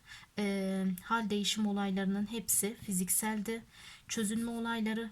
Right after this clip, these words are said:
fiziksel değişimdi. Kızartma işlemi kimyasal değişim olacak. Bakalım A'da bir,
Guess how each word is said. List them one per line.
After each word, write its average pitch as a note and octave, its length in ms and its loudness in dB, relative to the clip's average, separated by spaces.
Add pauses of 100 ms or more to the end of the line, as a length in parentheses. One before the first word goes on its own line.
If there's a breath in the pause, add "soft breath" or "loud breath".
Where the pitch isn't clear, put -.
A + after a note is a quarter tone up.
fiziksel G3+ 600 0
değişimdi. A3+ 640 0 (360 loud breath)
Kızartma A3+ 580 -2
işlemi A3 560 0 (160)
kimyasal G#3 680 0
değişim A#3 360 -2
olacak. A3 440 -6 (440 loud breath)
Bakalım B3 500 -4
A'da A3+ 380 -2 (180)
bir, B3 280 -4